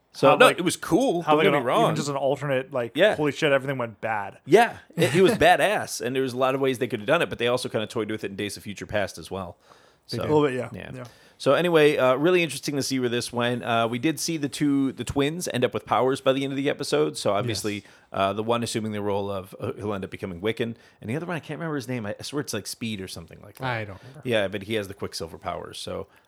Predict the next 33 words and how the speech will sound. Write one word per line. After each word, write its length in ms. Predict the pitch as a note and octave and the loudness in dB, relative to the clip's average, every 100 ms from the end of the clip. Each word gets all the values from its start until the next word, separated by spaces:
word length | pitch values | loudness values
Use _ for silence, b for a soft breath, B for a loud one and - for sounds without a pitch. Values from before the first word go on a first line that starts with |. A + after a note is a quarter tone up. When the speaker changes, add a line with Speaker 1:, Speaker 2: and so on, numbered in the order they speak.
| - | -14
Speaker 1:
uh, 160 | - F#2 | -12 -6
really 240 | A2+ A#2+ | -4 -4
interesting 320 | G#2+ G#2 - G2 | -6 -8 -10 -8
to 80 | |
start 240 | F#2 G2+ F2+ | -6 -6 -6
to 60 | - | -8
see 140 | G2 | -8
their 140 | F2+ E2+ | -8 -6
powers 400 | - G#2 G#2+ - | -2 -2 -2 -6
start 220 | G#2+ F#2 | -8 -8
to 80 | - | -10
take 180 | G2+ - | -10 -6
shape 260 | G#2 G2 | -8 -6
there. 260 | G2+ G2+ G2+ b b | -6 -6 -8 b b
Speaker 3:
One 160 | C#3+ D#3 | -2 0
has, 240 | D#3 C#3+ | 0 0
Speaker 1:
Um, 80 | C3+ | 0
Speaker 3:
uh, 180 | B2+ A#2+ | -2 -4
t-, 160 | - - | -8 -14
he, 360 | B2 C3+ B2+ B2 A#2 | -12 -10 -8 -8 -8
he 40 | |
has, 140 | B2+ A#2+ | -8 -6
like, 180 | A#2 - | -6 -8
telekinetic 600 | - A#2 - A2 G#2+ A#2 - | -8 -8 -8 -10 -10 -10 -8
powers, 400 | A#2+ A#2+ C3+ A#2 | -6 -4 -4 -6
like 180 | G#2+ - | -10 -8
his 280 | G#2+ G#2+ | -10 -8
mother, 300 | G#2+ G#2+ B2 | -10 -6 -6
and 160 | A2+ - | -6 -10
he's 180 | A2 G#2 | -10 -10
also 380 | G#2 G#2+ F#2+ - | -10 -10 -12 -14
can, 280 | G2+ G2+ G2 | -16 -16 -16
um, 260 | G2+ G#2 | -18 -20